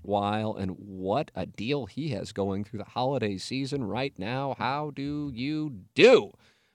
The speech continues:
Uh, you don't just get this on Black Friday. You get it all year long. Well, not all year long, but through January first. Uh, with Ryan Kelly, it's a Black Friday deal at the Home Loan Expert that lasts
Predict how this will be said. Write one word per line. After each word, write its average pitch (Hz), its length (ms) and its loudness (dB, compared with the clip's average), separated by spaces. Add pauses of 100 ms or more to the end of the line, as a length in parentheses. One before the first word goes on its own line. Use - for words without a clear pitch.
Uh, 123 600 8
you 120 160 0
don't 147 280 0
just 131 240 -4 (160)
get - 180 2
this 120 220 0
on 113 160 2
Black 120 280 0
Friday. 120 420 2
You 113 200 -2
get 120 180 2
it 127 160 0
all 127 400 4
year 123 460 0
long. 113 460 2
Well, 120 100 0
not 95 160 -4
all 90 140 -6
year 87 160 -8
long, 85 220 -8
but 104 100 -12
through 104 140 -8
January 101 440 -4
first. - 420 -6 (640)
Uh, 104 720 2
with 107 160 -8
Ryan 147 380 -6
Kelly, 95 420 -12 (400)
it's 104 260 -4
a 101 140 2
Black 107 340 -2
Friday 110 340 -2
deal 104 360 -2
at 110 80 -8
the 95 80 -6
Home 110 140 -4
Loan 107 160 -2
Expert 104 340 -6
that - 100 -14
lasts 107 380 -2